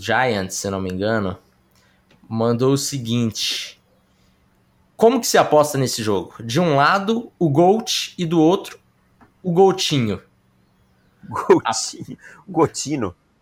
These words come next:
Speaker 1: <laughs> Aposta no over? Quanto que tá o over desse jogo? Você já viu?
Speaker 2: Cinquenta e sete era.
Speaker 1: Eu acho que é uma aposta no over, né?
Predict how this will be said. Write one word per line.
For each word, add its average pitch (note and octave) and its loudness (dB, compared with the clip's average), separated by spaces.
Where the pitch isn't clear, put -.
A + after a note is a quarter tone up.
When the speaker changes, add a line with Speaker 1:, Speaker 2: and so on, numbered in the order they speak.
Speaker 1:
<laughs> - -6
Aposta D#3+ 2
no B2+ 0
over? C#3 2
Quanto C4 0
que - -16
tá D#3 4
o C3+ 0
over A2+ 0
desse A2 -4
jogo? G#2 -4
Você A#2+ -8
já A2+ -2
viu? D3 0
Speaker 2:
Cinquenta - -6
e A3+ -4
sete - 0
era. F2 0
Speaker 1:
Eu B2+ 0
acho D#3 0
que - -2
é F3+ 2
uma G3 4
aposta E3 0
no G#3 0
over, A#2+ 2
né? B2+ -4